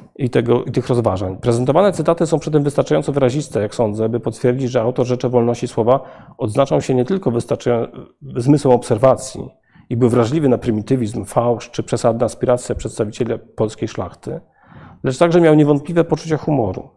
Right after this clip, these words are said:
które wykorzystywałby takie osoby nie bez złośliwości opisywać. Warto przywołać jeszcze kilka przykładów wierszy, w których żywioł komizmu, często łączącego się z ironią, czasem zaś mającego postać konceptystycznego salonowego żartu,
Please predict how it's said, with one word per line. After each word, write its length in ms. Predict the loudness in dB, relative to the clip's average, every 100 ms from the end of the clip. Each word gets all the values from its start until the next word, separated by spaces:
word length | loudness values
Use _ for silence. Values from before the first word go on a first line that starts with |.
| _ _ -2
które 160 | 2
wykorzystywałby 680 | 2 2 0 2 4 4 4
takie 240 | 0 2 2
osoby 280 | 4 2
nie 80 | 2
bez 140 | 2 0
złośliwości 600 | -2 -2 -2 -2 -2 -8
opisywać. 640 | -8 -12 -12 -14 -20 _ _ _ -20 -20 -2
Warto 220 | 2 4 4
przywołać 420 | 2 2 2 2
jeszcze 180 | -2 -2
kilka 200 | 0 0
przykładów 520 | 0 -2 2 2 4
wierszy, 520 | 4 4 2 -8 -10
w 40 | -6
których 380 | -2 -2 -2
żywioł 260 | 0 4 4
komizmu, 460 | 4 2 2 0 0
często 300 | -2 -2 -4
łączącego 460 | -2 -4 -2 -2
się 120 | 0
z 60 | 0
ironią, 420 | 0 0 0 -2 -4 -12 -8
czasem 240 | 0 2 2
zaś 140 | 4
mającego 380 | 2 2 2 0
postać 400 | 0 0 -2 -4
konceptystycznego 1160 | -4 -4 -2 -4 -8 -8 -4 -2 2 2 2
salonowego 520 | 2 2 2 0 0 4
żartu, 440 | 4 2 -2 -6